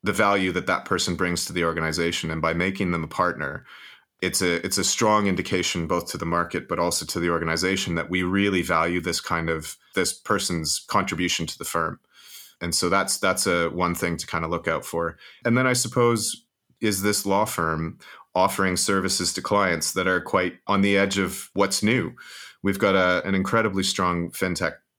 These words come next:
practice with some incredible people. We've got a, a really strong cyber practice, and, and in both of those still emerging practice areas.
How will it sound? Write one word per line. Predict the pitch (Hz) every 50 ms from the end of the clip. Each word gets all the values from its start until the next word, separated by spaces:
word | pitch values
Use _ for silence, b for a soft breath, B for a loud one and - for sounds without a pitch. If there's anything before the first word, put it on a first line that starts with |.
| _ -
practice | - 92 85 80 - - 90 85 - - -
with | - - 90
some | - - 92 90
incredible | 87 87 85 - - 95 90 87 87 80
people. | - - 85 - - 85 82 80 78 B B B B B B B B B
We've | - 95 87 -
got | - 95 87
a, | 87 87 87 - 98
a | 95
really | 95 90 90 101 107 104 98 92
strong | 76 - - 92 85 82
cyber | - - 87 85 82 85 82
practice, | - - 87 82 85 - - 85 - - -
and, | 82 82 82 82 -
and | 92 92 92
in | 85
both | 92 104 104 104 - 107
of | 90
those | 92 87 85 85 78 - - - - _ -
still | - - - - 123 120 120 117 -
emerging | 92 90 92 92 92 92 92 87 82 82 82
practice | - - 95 85 - - 90 - -
areas. | 82 82 80 80 80 78 - -